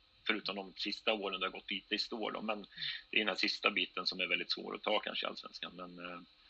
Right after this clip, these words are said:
nej, det var, det var givetvis väldigt inspirerande att komma till Häcken och som var en så pass stabil klubb som var när man hade kommit från det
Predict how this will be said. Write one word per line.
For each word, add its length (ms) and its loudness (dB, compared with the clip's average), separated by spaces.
nej, 100 10
det 80 10
var, 200 10
det 100 6
var 260 8
givetvis 440 8
väldigt 220 6
inspirerande 580 4
att 60 -10
komma 180 0
till 100 -2
Häcken 260 -10
och 80 -6
som 120 -6
var 100 -2
en 60 0
så 160 -2
pass 400 -2
stabil 480 2
klubb 260 -4
som 160 0
var 240 -6
när 100 -10
man 120 -12
hade 120 -6
kommit 260 -4
från 120 -2
det 180 2